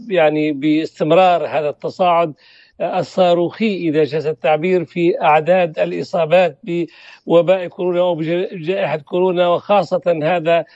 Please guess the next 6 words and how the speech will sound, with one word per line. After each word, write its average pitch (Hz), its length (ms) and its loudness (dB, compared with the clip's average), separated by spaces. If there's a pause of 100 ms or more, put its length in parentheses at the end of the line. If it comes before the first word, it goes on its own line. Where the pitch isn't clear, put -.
(280)
المتحور 170 800 0
الجديد، 160 600 -2
آه، 175 540 0
ال-، 160 240 0
الدلتا 165 720 0
بلاس. 202 380 2